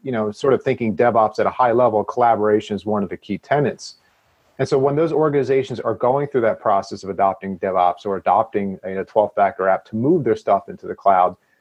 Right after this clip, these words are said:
that collaboration becomes more important, which is good because it facilitates the dialogue. Now, to work through the resistance,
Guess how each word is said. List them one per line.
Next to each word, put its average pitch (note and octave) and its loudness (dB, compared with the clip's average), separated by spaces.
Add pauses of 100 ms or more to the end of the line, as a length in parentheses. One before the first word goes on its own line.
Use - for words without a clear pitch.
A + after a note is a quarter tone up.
(280)
that C#3+ 0
collaboration B2+ 2
becomes G2+ -2
more G2+ -4
important, - -4 (320)
which F3 2
is C#3+ -4
good B3 0
because B2 0
it B2 0
facilitates B2 -2
the G2+ -4
dialogue. G2 0 (540)
Now, C3+ 2
to C3 0
work D#3+ 0
through D#3 2
the C3 2
resistance, A2 -4